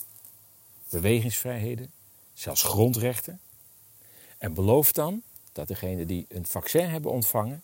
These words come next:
eigenlijk is het geen vaccin, maar dat even terzijde.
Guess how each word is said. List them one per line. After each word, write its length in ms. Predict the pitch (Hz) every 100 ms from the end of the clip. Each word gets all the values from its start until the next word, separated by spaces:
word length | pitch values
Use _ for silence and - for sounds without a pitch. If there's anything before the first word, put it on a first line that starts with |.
| -
eigenlijk 320 | - 85 - 90
is 80 |
het 100 | -
geen 160 | - 95
vaccin, 420 | - 95 - 143 -
maar 160 | 92
dat 160 | 90 82
even 240 | 87 82
terzijde. 420 | 92 85 95 123